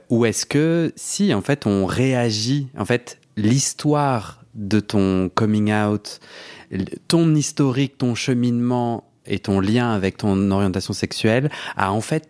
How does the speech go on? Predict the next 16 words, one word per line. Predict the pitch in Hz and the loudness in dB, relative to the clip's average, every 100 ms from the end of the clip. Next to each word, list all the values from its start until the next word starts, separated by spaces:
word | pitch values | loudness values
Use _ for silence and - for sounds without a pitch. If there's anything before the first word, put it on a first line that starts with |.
| _ | _
prédéfini, | - 143 123 123 - 113 113 165 156 | -2 0 0 -2 0 2 2 2 0
limité | 104 120 135 135 - 120 143 - _ _ _ - | 0 2 2 0 0 0 0 -4 _ _ _ -2
et | 101 98 | 2 2
rapetissé | 90 120 - - 117 - 127 160 175 - - - | 2 -2 -2 -6 -4 0 0 0 -4 -14 -20 -6
ta | - | -4
capacité | - 139 131 - 117 - 135 | -2 -2 -2 -2 -4 -2 0
de | 113 | 0
désir | 101 117 110 131 123 | 2 0 2 0 2
homosexuel, | 117 113 110 - 104 92 92 | 2 0 -2 -4 -2 -2 -4
tu | - | -2
vois. | 92 - - - - - | -2 -2 -6 -20 -18 -8
C'est | - 131 | 0 0
très | - 202 | 2 2
binaire. | 151 156 139 147 202 - _ _ _ - | 2 2 2 0 -4 -8 _ _ _ -4
Le, | 127 139 | 0 2
le, | 135 | 0